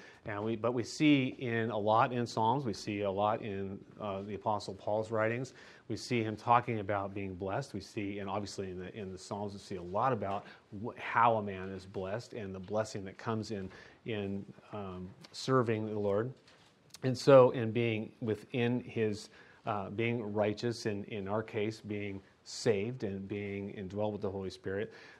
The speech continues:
that blessing comes in that, in our obedience as well. So we're gonna talk a lot about that this morning, but we're gonna talk about it in the context of, you know, all the things we've been talking about, about, you know, the, the, um, the,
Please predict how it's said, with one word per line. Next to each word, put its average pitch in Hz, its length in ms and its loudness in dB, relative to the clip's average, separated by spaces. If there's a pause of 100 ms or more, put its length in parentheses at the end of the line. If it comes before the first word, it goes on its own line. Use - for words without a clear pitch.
that 107 360 -2
blessing 113 360 4
comes 143 320 2
in 98 120 0
that, 98 260 -6
in 107 180 -2
our 101 220 0
obedience 104 640 2
as 95 140 -4
well. 107 240 4
So - 120 -2
we're 123 120 0
gonna 147 100 2
talk 160 240 2
a 123 60 -2
lot 143 200 2
about 147 240 6
that 113 180 6
this 113 160 -6
morning, 101 320 -4 (400)
but 139 80 0
we're 131 80 4
gonna 160 160 8
talk 208 280 8
about 156 340 12
it 151 120 8
in 139 100 4
the 131 60 2
context 156 640 6
of, 139 360 8 (120)
you 143 100 0
know, 131 160 4
all 147 260 8
the 170 60 6
things 160 260 6
we've 156 220 6
been 202 200 10
talking 139 420 8
about, 123 360 8
about, 127 460 8 (240)
you 123 100 2
know, 113 100 4
the, 113 280 4 (180)
the, 110 480 -2
um, 107 360 -4 (560)
the, 107 160 0